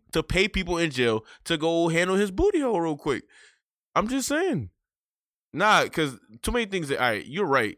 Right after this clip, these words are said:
'cause honestly, she ain't had to violate. She wa-, and it's like she scratched his face like, "Oh, we're not gonna, like, fucking," like, she has a gun permit.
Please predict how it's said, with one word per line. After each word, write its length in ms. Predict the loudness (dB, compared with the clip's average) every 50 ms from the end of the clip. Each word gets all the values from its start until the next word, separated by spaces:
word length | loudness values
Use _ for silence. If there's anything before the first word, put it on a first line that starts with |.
| _
'cause 380 | -6 -4 -4 -4 -4 -8 -12 -18 _ _ _ _ _ 0
honestly, 340 | 2 2 2 2 0 -2 -4
she 140 | -2 -2 0
ain't 100 | 0 0
had 100 | 0 0
to 80 | -2 -2
violate. 380 | 0 2 2 2 2 -2 -4 -6
She 120 | -6 -6
wa-, 180 | -4 -4 -4 -6 -6 -10 -20 -20 -10 -6
and 140 | -4 -2 -2
it's 80 | 0 0
like 160 | 0 -2 -2
she 140 | -2 -2 -2
scratched 480 | -4 -4 -2 0 2 2 2 2 0
his 140 | -2 -2 -2
face 220 | 0 0 0 0 0
like, 180 | 0 -2 -4 -6 -4
"Oh, 160 | -2 0 0
we're 160 | 0 0 0
not 100 | 0 0
gonna, 240 | 0 -2 -2 -2 -2
like, 300 | -4 -4 -6 -8 -10 -10
fucking," 420 | -6 -4 -2 -2 -2 -4 -6 -8 -12 -16 -20 -20 -18 _ -6
like, 160 | -6 -4 -4
she 160 | -4 0 2
has 140 | 2 2 2
a 60 | 0
gun 360 | -2 -6 -2 2 2 2 2 2
permit. 460 | 2 2 4 4 2 2 -2 -6